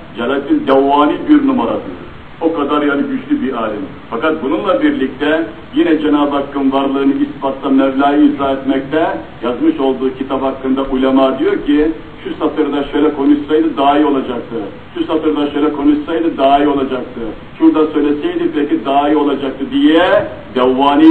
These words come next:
ulema tenkit etti. İmam Rabbani diyor ki, Kuddise Sirruhu, "Ya bu Mevla'yı biz nasıl tanıyacağız?" diyor ya. "Bu Allah'ı nasıl tanıyacağız ya? Bu işin piri üstadı Devvani," diyor. Devvani ki yazdığı kitapta diyor, yine tenkit alıyor. "Ne yapacağız?" diyor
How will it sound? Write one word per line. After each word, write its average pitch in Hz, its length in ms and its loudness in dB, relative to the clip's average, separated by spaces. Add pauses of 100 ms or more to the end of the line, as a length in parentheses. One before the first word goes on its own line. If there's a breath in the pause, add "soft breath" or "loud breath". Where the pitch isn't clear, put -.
(100)
ulema 147 440 2
tenkit 135 340 0
etti. 127 360 -4
İmam 143 240 0
Rabbani 147 400 0
diyor 175 140 -2
ki, 131 360 -6
Kuddise 131 420 -8
Sirruhu, 120 420 -8 (320)
"Ya 151 320 4
bu 165 60 2
Mevla'yı 170 520 2
biz 139 140 2
nasıl 160 240 0
tanıyacağız?" 127 460 0 (100)
diyor 107 120 -6 (100)
ya. 104 140 -8 (380)
"Bu 139 80 4
Allah'ı 170 320 4
nasıl 165 220 0
tanıyacağız 151 520 2 (160)
ya? 117 160 -4 (300)
Bu 320 120 8
işin 330 360 4
piri 330 220 6
üstadı 151 560 0
Devvani," 151 560 2
diyor. 123 260 0 (260)
Devvani 147 520 4
ki 156 200 4
yazdığı 151 300 2
kitapta 139 500 -2
diyor, 139 240 6 (460)
yine 143 240 4
tenkit 147 360 2
alıyor. 131 220 0
"Ne 139 100 0
yapacağız?" 170 540 2
diyor 123 120 -2